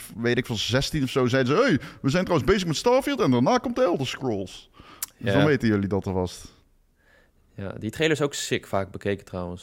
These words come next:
Speaker 2: Het is alleen een logo. Slaat helemaal nergens op.
Speaker 1: Ja, slaat nergens op. Nee. Maar
Speaker 2: Het
Speaker 1: mensen die zijn zo wild van Skyrim dat dat op zich wel te verklaren is.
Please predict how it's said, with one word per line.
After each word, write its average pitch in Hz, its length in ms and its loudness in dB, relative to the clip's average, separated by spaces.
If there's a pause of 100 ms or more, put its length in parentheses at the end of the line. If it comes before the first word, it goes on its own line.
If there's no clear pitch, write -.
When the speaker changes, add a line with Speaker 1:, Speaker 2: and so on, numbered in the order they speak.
(100)
Speaker 2:
Het - 300 -20
is - 60 -14
alleen 110 240 -2
een 107 80 -2
logo. 104 540 -2
Slaat - 240 -8
helemaal 107 220 -4
nergens 95 280 -4
op. - 200 -16 (460)
Speaker 1:
Ja, 92 200 -2
slaat 120 240 -6
nergens 101 260 -4
op. - 60 -16
Nee. 95 100 -8
Maar 95 160 -8
Speaker 2:
Het 87 80 -4
Speaker 1:
mensen 95 300 -4
die 95 100 -8
zijn 92 220 -2
zo 101 240 -2
wild 110 200 -4
van 104 100 -6
Skyrim 110 640 -2
dat 104 180 -4
dat 101 160 -4
op - 100 -10
zich - 160 -10
wel 101 100 -6
te 101 100 -10
verklaren 98 460 -8
is. - 140 -20